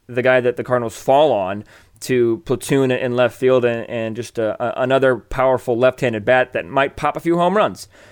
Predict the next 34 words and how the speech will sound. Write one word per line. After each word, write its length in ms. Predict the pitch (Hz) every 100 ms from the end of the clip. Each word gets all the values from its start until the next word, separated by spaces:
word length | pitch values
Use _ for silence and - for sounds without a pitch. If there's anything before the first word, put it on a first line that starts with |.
| _
So 160 | 156
again, 220 | 190 208 139
is, 180 | 135 127
is 200 | 139 131
it 80 |
the 80 | -
preferred 560 | 113 113 160 175 175 151
move? 460 | 165 170 175 175 - _ - - _
Probably 440 | - 180 156 120
not. 420 | 98 92 110 - _ _ _
I 60 | 123
would 140 | 113
rather 180 | 120 120
them 140 | 117 117
go 160 | 117
after 260 | 113 - 113
a 100 | 117
bigger 300 | 107 113 110
target, 540 | - 107 110 - 117
but 240 | 120 110 -
i-, 60 |
i-, 60 | 123 - -
if 440 | 123 - 123 -
the, 220 | 113 113
the 100 | 117
bigger 260 | 113 135 127
target 400 | 139 127 123 -
misses, 480 | 113 135 120 123 131
if 120 | 120
they 100 | 113
miss 220 | 127 131
the 80 | 120
bigger 240 | 120 110
target, 400 | 104 139 135 -